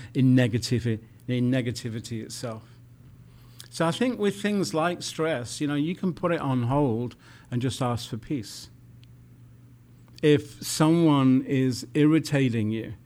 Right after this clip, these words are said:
you can put that irritation on hold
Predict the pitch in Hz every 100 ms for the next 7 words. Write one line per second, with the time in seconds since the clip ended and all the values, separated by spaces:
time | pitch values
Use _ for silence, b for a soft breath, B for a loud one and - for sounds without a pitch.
0 | b b b - 170 - 180 - 185 175
1 | 151 - 147 139 135 139 131 - 131 123
2 | 120 117 156 165 139 110 117